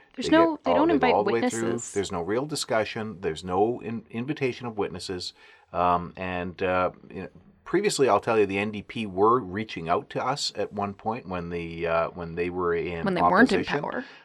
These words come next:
Speaker 2: Uh, we have not heard from the B C Liberals asking us to explain why this is terrible.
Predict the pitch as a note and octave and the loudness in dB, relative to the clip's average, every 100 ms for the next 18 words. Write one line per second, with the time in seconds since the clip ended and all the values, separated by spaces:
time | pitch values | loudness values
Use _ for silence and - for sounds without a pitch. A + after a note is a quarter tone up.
0 | - F#2 F2+ F#2+ A2+ A2 G2 F#2+ G#2 A2+ | -8 -2 -2 -2 -6 -4 0 4 4 2
1 | A#2 A2+ B2 A2+ F#2+ G2 G#2 G2+ F2 E2+ | -2 -4 -4 -4 -4 -4 -4 -4 -2 -2
2 | A2 B2 B2+ - E2+ F2+ - E2+ D#2+ F#2 | -2 -4 -6 -2 0 0 -6 -6 -4 -4
3 | - - - F#2 D#2+ - - F2 F2+ G2 | -6 -10 -10 -8 -6 -8 -4 -4 -2 -4
4 | E2 D#2+ D#2 F2 F#2 - D#2 - - D#2 | -6 -2 0 0 -4 -6 -8 -8 -6 -2
5 | E2 A#3 B3+ - | -2 -2 -8 -12